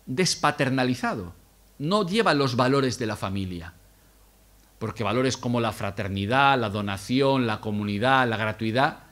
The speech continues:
no suenan muy bien en la fábrica, ¿verdad? Más bien nos suenan casi a comunismo. Es decir, que la familia pasa a ser del mundo privado y las lógicas públicas se gobiernan desde otras dinámicas.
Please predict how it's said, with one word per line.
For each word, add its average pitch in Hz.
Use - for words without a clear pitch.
no 110
suenan 120
muy 104
bien 120
en 107
la 95
fábrica, 120
¿verdad? 95
Más 104
bien 110
nos 110
suenan 123
casi 131
a -
comunismo. 104
Es 160
decir, 147
que 127
la 110
familia 175
pasa 143
a -
ser 180
del 110
mundo 156
privado 175
y 127
las 120
lógicas 185
públicas 185
se -
gobiernan 190
desde 131
otras 113
dinámicas. 90